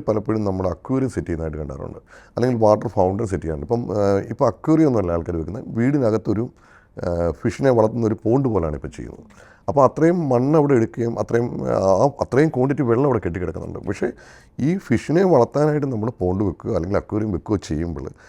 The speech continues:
അത് കൃത്യമായിട്ടുള്ള സ്ഥാനത്തായിരിക്കണം. കാരണം, ആ, വീടിനകത്ത് നമ്മുടെ അക്വേറിയം വെക്കുന്നത് എപ്പോഴും നമുക്ക് നല്ലതാണ്. അതിനകത്ത് അക്വേറിയം വെച്ചിട്ട് നമുക്ക് വേണമെങ്കിൽ അരോണയെ വളർത്താം, അല്ലെങ്കിൽ ഫ്ലവർ ഓണിനെ പോലുള്ള ഫിഷിനെ വളർത്താം, അല്ലെങ്കിൽ ഗോൾഡ് ഫിഷിനെ ഒക്കെ നമുക്ക് വളർത്താൻ പറ്റും.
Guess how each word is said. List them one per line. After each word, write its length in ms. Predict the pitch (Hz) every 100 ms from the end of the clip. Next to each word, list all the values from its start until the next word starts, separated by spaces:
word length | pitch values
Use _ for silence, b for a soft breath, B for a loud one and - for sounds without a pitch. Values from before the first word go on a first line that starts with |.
| B B
അത് 100 | 123 160
കൃത്യമായിട്ടുള്ള 720 | - 101 - 160 139 117 90 98
സ്ഥാനത്തായിരിക്കണം. 880 | - 113 113 139 147 - 69 69 - - _ b b b -
കാരണം, 260 | 113 127 135 _ -
ആ, 60 | 104 98 92 90 90 90
വീടിനകത്ത് 640 | 107 127 147 113 143 - 180
നമ്മുടെ 220 | 160 151 139
അക്വേറിയം 300 | - 135 143
വെക്കുന്നത് 220 | 139 147
എപ്പോഴും 180 | 139 156
നമുക്ക് 180 | 151 156
നല്ലതാണ്. 300 | 151 131 73
അതിനകത്ത് 300 | - 92 90 95 -
അക്വേറിയം 260 | - 95 98
വെച്ചിട്ട് 220 | 90 - 98
നമുക്ക് 160 | 92 92
വേണമെങ്കിൽ 240 | 92 98
അരോണയെ 260 | 90 90 92 87 -
വളർത്താം, 320 | 95 87 90 90
അല്ലെങ്കിൽ 260 | 90 92 90 90 b b b _
ഫ്ലവർ 200 | 101 95
ഓണിനെ 180 | 95 92
പോലുള്ള 260 | 90 90 92 98
ഫിഷിനെ 260 | 90 98 92
വളർത്താം, 180 | 90 135
അല്ലെങ്കിൽ 180 | 135 107
ഗോൾഡ് 180 | 98 92
ഫിഷിനെ 220 | 110 104
ഒക്കെ 100 | 120
നമുക്ക് 180 | 143 139
വളർത്താൻ 220 | 107 101 80
പറ്റും. 160 | -